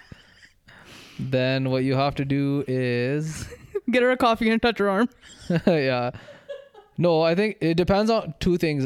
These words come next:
Speaker 1: here. What if you have been dating for, like, or not dating, sorry, but if you guys have been, like,
Speaker 2: Talking.
Speaker 1: talking and, like, it's been, like, a few months now, you guys have gone on dates and, like, you know, like, there's no, like, talk, but, like, you, there's an understanding that it's exclusive.
Speaker 2: Hmm.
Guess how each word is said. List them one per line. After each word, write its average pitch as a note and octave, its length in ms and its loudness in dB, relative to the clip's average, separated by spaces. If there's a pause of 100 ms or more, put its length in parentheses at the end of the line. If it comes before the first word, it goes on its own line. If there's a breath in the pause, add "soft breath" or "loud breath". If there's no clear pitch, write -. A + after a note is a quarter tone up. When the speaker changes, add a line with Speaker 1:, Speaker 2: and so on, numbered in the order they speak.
Speaker 1:
here. A#2 480 -2
What C3+ 400 -2
if D3 100 0
you E3 160 2
have G3+ 140 0
been G3+ 160 0
dating C#3+ 380 0
for, C#3+ 140 -2
like, A#2+ 380 -2 (280)
or D3 60 2
not E3+ 180 0
dating, A2+ 260 0
sorry, G#2 180 -4
but A#2+ 140 -2
if B2+ 80 -2
you D3 80 0
guys D#3+ 100 0
have E3+ 100 0
been, D#3+ 160 0
like, C#3+ 280 0
Speaker 2:
Talking. A3+ 520 -4
Speaker 1:
talking D3+ 540 0
and, C#3 140 0
like, A#2+ 340 -2 (640 soft breath)
it's C#3 140 -2
been, C#3+ 220 0
like, C3+ 160 0
a B2 60 -2
few D3+ 240 0
months B2 300 -2
now, C#3+ 180 0
you C#3 140 0
guys C3 100 0
have B2+ 120 -4
gone C3 220 0
on B2+ 160 -2
dates B2 440 0
and, B2 100 -2
like, A#2 180 -4 (340 loud breath)
you D#3 240 0
know, C#3+ 180 2
like, D3 600 -2
there's C3+ 180 2
no, C3+ 180 0
like, C3+ 440 -2 (300)
talk, C3 420 0
but, B2+ 140 0
like, A#2+ 180 2
you, B2 300 -2 (180)
there's B2 220 -2
an B2 80 0
understanding B2 420 -2
that A2+ 140 2
it's - 160 -6 (100)
exclusive. D3+ 720 -2
Speaker 2:
Hmm. G#3+ 220 -4